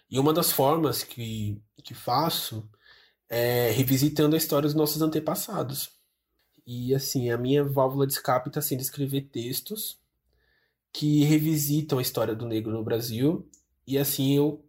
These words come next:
consigo entender o legado da escravidão, sabe? E assim, a história dos nossos antepassados, eles nos ensinam demais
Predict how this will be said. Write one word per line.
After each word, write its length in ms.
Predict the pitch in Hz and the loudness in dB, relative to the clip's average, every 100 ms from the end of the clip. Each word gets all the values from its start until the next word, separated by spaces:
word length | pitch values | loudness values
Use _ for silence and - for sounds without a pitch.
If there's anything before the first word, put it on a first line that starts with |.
| _ _ | _ _
consigo 380 | - 156 156 156 | -2 0 2 0
entender 840 | 160 175 180 143 139 151 196 - _ _ _ _ | 0 2 2 4 4 4 2 -6 _ _ _ _
o 60 | 135 | -2
legado 440 | 143 143 131 143 | 0 2 2 4
da 100 | 147 | 2
escravidão, 600 | 143 - 139 151 139 113 | 0 -2 -2 -2 -2 -4
sabe? 460 | - 113 117 151 156 - - - - - _ _ _ _ | -6 -10 -6 -8 -10 -20 -20 -20 -20 -20 _ _ _ _
E 160 | 135 131 | -4 0
assim, 480 | 143 - 127 113 101 | 2 2 0 -2 -2
a 120 | 107 | 0
história 540 | 139 - - 143 175 160 | 0 0 0 2 2 0
dos 120 | 139 | 0
nossos 320 | 131 127 131 | -2 -4 -6
antepassados, 1120 | 127 123 117 107 - 113 120 151 110 - - - _ | -6 -8 -10 -8 -6 -4 -4 -4 -6 -8 -12 -18 _
eles 260 | 120 131 135 | -6 -2 2
nos 180 | 135 | 2
ensinam 440 | 143 - 143 147 135 | 2 2 2 0 0
demais 1040 | 135 135 151 135 127 123 110 101 - - | -2 2 2 4 2 2 0 -2 -4 -8